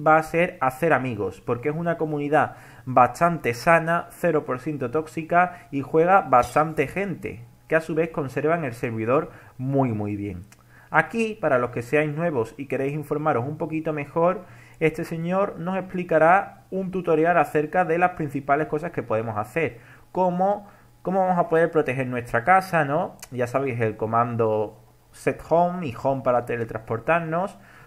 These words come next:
cómo vamos a poder trabajar, hay diferentes trabajos disponibles,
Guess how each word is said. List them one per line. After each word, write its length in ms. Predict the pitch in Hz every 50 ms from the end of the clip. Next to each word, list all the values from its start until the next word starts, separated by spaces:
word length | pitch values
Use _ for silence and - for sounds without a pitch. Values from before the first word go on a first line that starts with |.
| - -
cómo 220 | - 220 214 185
vamos 220 | 165 156 143 131 -
a 120 | 131 120
poder 260 | - 120 113 110 107
trabajar, 680 | 104 117 113 107 104 - - 123 127 143 180 247 254 - -
hay 140 | 110 123 120
diferentes 920 | 120 123 120 120 117 117 117 113 113 107 - 120 117 117 117 113 - -
trabajos 460 | - 117 117 117 117 117 - 147 139
disponibles, 880 | 117 123 120 - - 113 131 156 165 151 131 143 165 196 220 - -